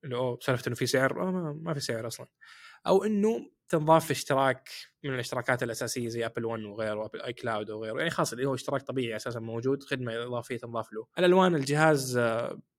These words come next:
جاب ألوان تقريبًا نفسها، ميد نايت، ال-، آه، ستار لايت، الأحمر. آه، في لون، لونين جديدة، لون كذا بنفسجي، مرة فاتح تعرف، ولون أزرق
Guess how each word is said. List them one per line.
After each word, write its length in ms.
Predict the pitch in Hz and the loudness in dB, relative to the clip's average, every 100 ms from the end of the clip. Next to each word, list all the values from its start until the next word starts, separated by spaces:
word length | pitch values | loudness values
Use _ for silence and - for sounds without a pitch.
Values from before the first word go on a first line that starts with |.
| _ _ _ _ _ _ - | _ _ _ _ _ _ 2
جاب 180 | 135 131 | 4 4
ألوان 480 | 127 131 127 120 - _ _ _ _ _ - | 2 2 0 -6 -14 _ _ _ _ _ -10
تقريبًا 320 | - 135 127 | 2 4 4
نفسها، 440 | 120 127 143 156 | 2 0 0 -2
ميد 200 | 135 123 | -2 -2
نايت، 420 | 120 113 113 113 | 0 0 0 -4
ال-، 160 | 110 110 | -6 -6
آه، 340 | 67 65 - | -6 -6 -8
ستار 320 | - - 117 117 | -8 -2 0 0
لايت، 420 | 113 113 110 120 | -2 -2 -4 -8
الأحمر. 1600 | 113 117 127 - - - - - _ - 139 - 120 117 113 - _ _ _ - _ _ _ | -10 -10 -12 -12 -14 -14 -16 -18 _ -6 -6 -6 -6 -6 -6 -14 _ _ _ -20 _ _ _
آه، 320 | - - - - | -4 -4 -4 -8
في 220 | - 226 | -2 2
لون، 380 | 196 185 165 143 | 6 6 6 4
لونين 240 | 147 160 | 4 4
جديدة، 460 | 131 127 123 160 180 151 | 4 2 2 2 -2 -4
لون 200 | 127 120 | -4 -2
كذا 600 | - 120 110 110 113 139 - _ | -4 -2 -2 -2 -4 -8 -14 _
بنفسجي، 680 | 127 131 131 - 120 135 165 _ 131 | -4 -2 -2 -4 -4 -4 -8 _ 0
مرة 300 | 127 117 110 | 0 0 -6
فاتح 680 | 120 117 113 110 117 - | -4 -2 -2 -4 -10 -10
تعرف، 400 | - 113 110 139 _ _ _ _ _ _ - | -10 -10 -8 -10 _ _ _ _ _ _ -10
ولون 580 | 127 123 139 156 147 127 | 0 4 6 6 4 0
أزرق 360 | 127 120 135 | 0 2 0